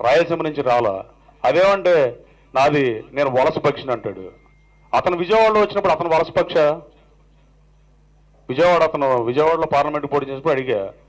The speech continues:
అదే నాది పూర్వం గన్నవరం తాలూకా పెనమచ్చ గ్రామం తాలూకాలో ఉన్నప్పుడు, ఇతను గొడవలేరని చెప్పా. నువ్వు వలస వెళ్ళావా మరి అట్ట ఆ రోజు అనుకుంటే? అట్లా నీ ఉద్దేశంలో పుచ్చలపల్లి సుందరయ్య గారు, కాకాని వెంకటరత్నం గారు, వెలువోలు సీతారామయ్య గారు,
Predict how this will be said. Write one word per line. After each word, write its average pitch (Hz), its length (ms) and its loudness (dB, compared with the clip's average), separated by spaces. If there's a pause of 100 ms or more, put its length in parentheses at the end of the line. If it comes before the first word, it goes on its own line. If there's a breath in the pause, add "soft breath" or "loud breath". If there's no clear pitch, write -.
(520 soft breath)
అదే 156 360 2
నాది 147 200 0
పూర్వం 180 460 0
గన్నవరం 175 360 2
తాలూకా 160 300 -2
పెనమచ్చ 143 460 -4
గ్రామం 127 400 0
తాలూకాలో 127 420 0
ఉన్నప్పుడు, 104 480 -10
ఇతను 143 360 -8
గొడవలేరని 160 540 2
చెప్పా. 107 300 -4 (920 soft breath)
నువ్వు 180 240 2
వలస 180 180 2
వెళ్ళావా 196 360 4
మరి 165 200 0
అట్ట 151 160 0
ఆ 147 100 4
రోజు 151 180 2
అనుకుంటే? 147 320 -2
అట్లా 143 220 0
నీ 160 100 -6
ఉద్దేశంలో 180 460 0
పుచ్చలపల్లి 170 460 0
సుందరయ్య 156 280 0
గారు, 143 180 2
కాకాని 143 400 0
వెంకటరత్నం 143 480 -4
గారు, 139 120 0
వెలువోలు 139 360 0
సీతారామయ్య 143 500 -2
గారు, 131 280 -2